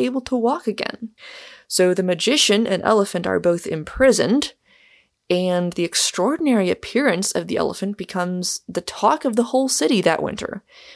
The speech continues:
the news of it soon reaching little Peter Augustus Duchesne, where he lives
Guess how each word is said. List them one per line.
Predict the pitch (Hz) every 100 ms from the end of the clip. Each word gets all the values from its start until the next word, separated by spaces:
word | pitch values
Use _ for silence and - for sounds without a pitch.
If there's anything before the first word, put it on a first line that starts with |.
| -
the | -
news | 185 269 277
of | 220
it | 208
soon | - 226 214 208 208
reaching | 196 185 185 - 190 185 175 190 -
little | 170 175 175 170
Peter | - 190 180
Augustus | 170 170 170 - 170 -
Duchesne, | 170 - - 240 196 277
where | 185
he | 175 180
lives | 180 180 175 180